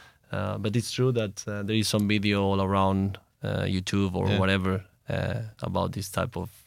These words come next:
Speaker 1: of, uh, technology, yes.
Speaker 2: I really liked, uh, people that crave after new, uh, experiences and, and knowledge. So
Speaker 1: Mm.
Speaker 2: it just, uh, set my mind off 'cause I haven't heard about it before.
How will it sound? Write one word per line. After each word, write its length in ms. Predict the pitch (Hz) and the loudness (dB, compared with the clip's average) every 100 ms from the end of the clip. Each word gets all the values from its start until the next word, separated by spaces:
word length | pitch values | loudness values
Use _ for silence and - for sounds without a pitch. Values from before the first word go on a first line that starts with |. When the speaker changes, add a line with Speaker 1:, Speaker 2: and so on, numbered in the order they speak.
| _ _ | _ _
Speaker 1:
of, 140 | - - - - | -10 -10 -10 -6
uh, 360 | - - 120 - | -6 -6 -8 -6
technology, 560 | 95 92 90 - - - | -4 -2 -4 -6 -8 -8
yes. 280 | - - - _ _ _ _ | -8 -12 -16 _ _ _ _
Speaker 2:
I 80 | - | 2
really 260 | 117 120 113 | 4 6 6
liked, 360 | 113 107 - - | 4 2 -8 -12
uh, 140 | 101 - - | -12 -12 -14
people 400 | - 147 135 123 | -2 0 2 0
that 220 | 107 113 101 _ _ - - | 2 2 0 _ _ -14 -6
crave 500 | 123 113 107 101 95 | 0 0 0 -4 -6
after 300 | - 98 - 101 | -6 -6 -4 -2
new, 380 | 101 101 98 98 _ _ - _ | 2 2 0 -4 _ _ -20 _
uh, 40 | 101 101 101 | -2 0 0
experiences 640 | 98 - 113 107 98 95 101 | 0 2 2 2 -2 -4 -2
and, 320 | 98 95 98 | 0 0 0
and 100 | 101 | 2
knowledge. 420 | 107 147 87 - - | 2 2 0 -6 -8
So 160 | - 98 | 2 4
Speaker 1:
Mm. 340 | 98 95 98 107 _ _ _ - | 4 2 0 -6 _ _ _ -14
Speaker 2:
it 80 | - | -10
just, 320 | 104 - - | -10 -10 -6
uh, 80 | 101 90 - - | -6 -6 -10 -14
set 240 | - - - | -6 -6 -2
my 100 | 92 | 0
mind 200 | 95 170 | 2 2
off 200 | 123 - | 0 -2
'cause 140 | 110 | -2
I 100 | 104 | 0
haven't 260 | 101 104 101 | 2 2 2
heard 140 | 110 143 | 2 2
about 160 | 127 | 0
it 160 | 104 - | -2 -6
before. 280 | - 85 | -8 -8